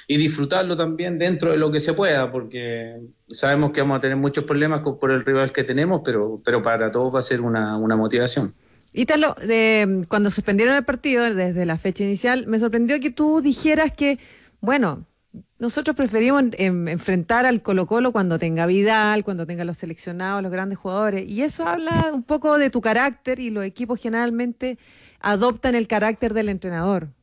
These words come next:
Speaker 2: ¿Cómo, cómo es eso? ¿Es como mucha valentía de tu parte, ir a jugar, ir al frente?
Speaker 1: Sí, pe-, yo lo siento así. Yo creo que, mira, yo creo que el fútbol chileno como, como, como un, como un,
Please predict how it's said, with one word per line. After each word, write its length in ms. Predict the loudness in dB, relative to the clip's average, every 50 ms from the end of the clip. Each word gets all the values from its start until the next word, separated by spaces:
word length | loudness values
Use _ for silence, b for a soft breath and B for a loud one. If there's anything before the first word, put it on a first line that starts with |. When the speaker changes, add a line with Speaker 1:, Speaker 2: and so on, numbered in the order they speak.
| _
Speaker 2:
¿Cómo, 460 | _ -4 -2 0 0 2 2 0 -2 -2
cómo 200 | -2 0 0 2
es 100 | 0 0
eso? 180 | -2 -4 -6
¿Es 40 | -4
como 340 | -2 0 0 2 2 2 2
mucha 300 | 0 0 -2 0 0 2
valentía 480 | 2 2 2 0 0 2 2 2 2
de 80 | 2 0
tu 100 | 0 0
parte, 400 | 0 2 2 2 0 0 -2 -2
ir 100 | -2 0
a 40 | -2
jugar, 480 | -2 -2 0 2 2 2 2 2 2
ir 100 | 2 0
al 80 | 0 -2
frente? 680 | -4 -2 0 0 0 0 -2 -6 _ -8 -8 -8 -10 _ _ _ _ _ _ _ _ _ _ _ _ _ _ _ _ _ _ _ _ b b b b b b b b b b b b b
Speaker 1:
Sí, 260 | -8 -4 -2 0 0
pe-, 220 | 0 0 -2 -2 0
yo 140 | 0 0
lo 120 | 0 0 -2
siento 300 | -2 -4 -6 -4 -4 -6
así. 320 | -6 -4 -6 -6 -6 -4
Yo 100 | -4 -4
creo 220 | -2 0 -2 -2 0
que, 120 | -2 -4
mira, 280 | -2 0 0 0 0 -2
yo 140 | -2 -6
creo 180 | -2 -2 -2 0
que 60 | 0
el 80 | -4 -4
fútbol 260 | -2 -2 -2 -2 -2
chileno 420 | -4 -6 -4 0 0 0 0 0
como, 680 | 0 -2 -2 0 -2 0 0 -2 -2 -2 -2 -4 -6 -8
como, 720 | -8 -8 -6 -6 -6 -6 -6 -6 -6 -6 -6 -6 -6 -8 -4
como 320 | -4 -2 -2 0 0 0 0
un, 360 | 0 0 0 -2 -2 -2 -4
como 360 | -4 -2 -2 0 2 2 2
un, 500 | 2 2 2 2 2 0 -4 -6 -8 -10